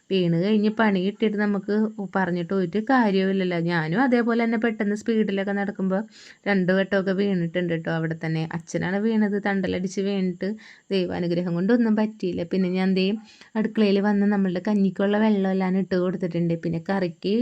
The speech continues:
വെണ്ടയ്ക്കയും ഒരു പച്ചമാങ്ങയാണ് ഉണ്ടായിരുന്നത്. അപ്പം മാങ്ങയും കൊണ്ട് ഒരു ചമ്മന്തി ഇറക്കാന്നൊക്കെ കരുതി വെണ്ടയ്ക്ക നമുക്ക് മെഴുക്ക് പുരട്ടി ഉണ്ടാക്കാം. അങ്ങനെ ഞാൻ അതെല്ലാം എടുത്ത് ഒന്ന്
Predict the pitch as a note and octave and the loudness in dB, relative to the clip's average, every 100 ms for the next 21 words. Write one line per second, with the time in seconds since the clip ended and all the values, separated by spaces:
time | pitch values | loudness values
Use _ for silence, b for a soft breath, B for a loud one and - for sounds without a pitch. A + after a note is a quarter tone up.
0 | B3 F#3+ G3 F#3 F3+ - F#3+ G#3 C4 B | 0 -2 0 0 -2 -4 -2 -2 -4 B
1 | B B G3 G#3+ G#3+ - G3 F#3 F3+ F#3 | B B -2 0 -2 -2 0 0 0 0
2 | F#3+ G3+ G3 E3+ E3 D#3+ E3 E3 F#3+ F3 | 2 2 0 -2 -2 -2 -2 -2 0 0
3 | E3 D#3+ D#3+ F#3+ G#3+ A3 A3 G3 F3+ F#3 | 0 0 0 0 0 0 2 2 2 0
4 | G3 G3 F3+ F3 F3 F3+ F3 E3+ F#3+ A#3 | -2 -2 -2 -2 -4 -2 -2 0 -2 0
5 | G#3+ F#3+ F#3 G3+ G3+ F#3 F#3+ A#3+ A3 G#3+ | 0 -2 -2 -2 -2 -2 0 0 0 0
6 | F#3+ E3 F3 E3 E3 E3+ D#3+ - B B | -2 -2 -4 -4 -4 -6 -10 -14 B B
7 | B B B - B3+ B3 B3+ B3 A#3 A3+ | B B B -4 2 6 6 6 6 4
8 | G#3+ G#3 G#3+ G#3 F#3+ - A#3+ A3+ | 4 4 2 2 0 0 2 4